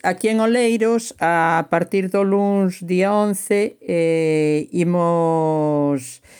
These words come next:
imos abrir, eh, as bibliotecas, as sete bibliotecas, que son, bueno, as que temos aquí, e, pero vais a abrir solamente para préstamo e devolucións.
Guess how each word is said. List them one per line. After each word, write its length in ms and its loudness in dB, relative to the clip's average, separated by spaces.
imos 400 0
abrir, 640 0
eh, 320 4
as 160 2
bibliotecas, 720 0
as 160 -2
sete 240 0
bibliotecas, 720 -2
que 160 -8
son, 480 -2
bueno, 240 -4
as 240 -8
que 80 2
temos 800 2
aquí, 460 0
e, 400 0
pero 240 0
vais 240 0
a 80 2
abrir 320 -2
solamente 800 0
para 1120 0
préstamo 580 0
e 80 2
devolucións. 1120 -2